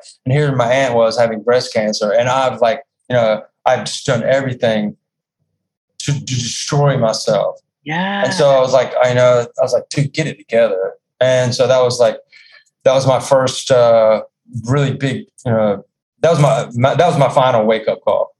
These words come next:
Speaker 1: Not my first, but that was my final wake-up call. And I decided, like, "All right, I've gotta," and from there, I just, that, the first book I read was the, uh, what is, Learn to Love Yourself book.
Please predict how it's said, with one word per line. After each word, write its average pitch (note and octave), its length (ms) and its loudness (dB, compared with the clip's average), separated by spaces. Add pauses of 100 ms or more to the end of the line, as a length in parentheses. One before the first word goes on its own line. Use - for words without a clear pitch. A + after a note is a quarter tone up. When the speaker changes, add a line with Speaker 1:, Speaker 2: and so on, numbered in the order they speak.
Speaker 1:
Not B2+ 160 2
my A#2 100 2
first, A2 400 -2
but G#2 80 -4
that A2+ 120 4
was A2 240 -4
my G#2+ 100 0
final G#2+ 440 -2
wake-up G#2 380 -4
call. G2+ 280 0
And G2+ 100 -2
I G#2+ 60 0
decided, G#2+ 420 -2
like, G2+ 200 0
"All A2 100 2
right, G2+ 160 0
I've - 140 -6
gotta," G#2 260 0 (440)
and B2 100 -2
from C3+ 140 -2
there, C3+ 260 4
I A#2 120 4
just, - 420 -10 (120)
that, A#2 180 2
the A2+ 80 0
first C#3+ 320 0
book C3+ 240 2
I B2+ 80 4
read A#2+ 300 2
was A2+ 180 -4
the, A2 300 2
uh, G#2+ 580 2 (560)
what A2 200 -4
is, G2+ 100 -8 (580)
Learn B2 260 0
to A#2+ 60 0
Love A2 220 -2
Yourself A2 520 -2
book. A2+ 320 -2